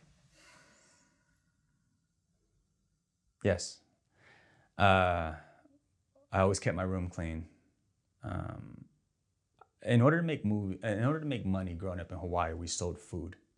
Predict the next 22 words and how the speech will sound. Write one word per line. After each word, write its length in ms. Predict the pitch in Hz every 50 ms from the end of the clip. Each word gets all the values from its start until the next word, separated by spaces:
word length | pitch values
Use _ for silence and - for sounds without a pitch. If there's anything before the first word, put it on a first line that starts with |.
| _ _ _ _ _ _ _ _ _ _ _ _ - _ _ _ _ _ _ _ _
So 480 | - - - - 120 113 113 110 104 101
my 160 | 95 95 92
stepmom, 800 | 90 - - - 135 147 - - 95 92 87 82 82 82 82 85 95 110 120 - _ _ _ _ _ _ _ _ _ _ _ _ _
uh, 560 | - 87 82 82 - - - - - - - - _ _
she 720 | - - - - - 113 117 110 107 107 104 101 101 101
didn't 260 | 95 92 120 127 143
have 120 | 135 127 120
a 60 | 127
degree. 320 | 113 107 98 104 101 98 117 147 - - _ _ _ _ _ _ _ _ - - - _ -
Uh, 380 | - - - - - - - - - -
she, 360 | - - - - 98 92 92 95 - _ _ _ _ _ _ _ _ _ _ _ _ _ _ _ _ _ _ _ _ _ _ _ _ _ _ _ - 80 65 -
on 200 | - 85 110 107
paper, 340 | 90 - 135 131 131 131 123
wasn't 300 | 104 98 98 98 110 101
the 60 | -
smartest. 540 | - - - 98 90 82 73 69 - - - _ _ _ _ _ _ _ _ _ _ _
But 100 | - 107
what 120 | 113 107
she 100 | - 120
had 200 | 104 120 127 139
in 100 | 151 156
abundance 640 | 143 113 95 104 101 101 95 90 87 82 - - -